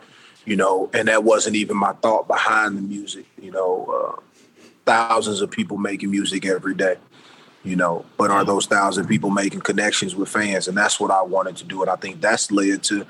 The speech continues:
Speaker 1: you know, most of my successes, not shying away from my story, not trying to be, um, something that I'm not, you know, being authentic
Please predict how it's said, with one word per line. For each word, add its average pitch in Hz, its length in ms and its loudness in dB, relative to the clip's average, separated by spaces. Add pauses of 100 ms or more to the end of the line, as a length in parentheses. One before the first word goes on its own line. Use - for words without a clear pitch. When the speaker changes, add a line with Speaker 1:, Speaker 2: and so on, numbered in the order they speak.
(460)
Speaker 1:
you 110 100 4
know, 98 180 4
most 98 300 0
of 98 60 -2
my 98 160 2
successes, - 560 0
not 107 200 2
shying 107 380 2
away 104 240 2
from 104 180 -2
my 101 160 0
story, 110 560 4
not 104 240 2
trying 104 360 0
to 101 100 -6
be, 107 520 -4 (640)
um, 101 340 2
something 110 360 0
that 98 160 2
I'm 95 180 0
not, 110 380 2 (180)
you 117 140 2
know, 98 180 0
being 107 320 0
authentic 110 640 0